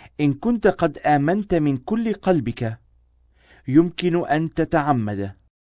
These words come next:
فقال الرجل: "أنا أؤمن بأن يسوع هو ابن الله." وأمر أن تقف العربة، فنزل فيلبس والرجل معاً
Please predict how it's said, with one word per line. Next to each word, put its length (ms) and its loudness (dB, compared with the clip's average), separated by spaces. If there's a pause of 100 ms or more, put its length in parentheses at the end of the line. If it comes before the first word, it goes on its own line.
(600)
فقال 560 0
الرجل: 640 -2 (920)
"أنا 160 4
أؤمن 520 0
بأن 400 0
يسوع 680 2
هو 280 2
ابن 180 -2
الله." 580 0 (880)
وأمر 580 2
أن 340 0
تقف 400 -4
العربة، 760 0 (1040)
فنزل 720 0
فيلبس 680 -4
والرجل 540 0
معاً 640 0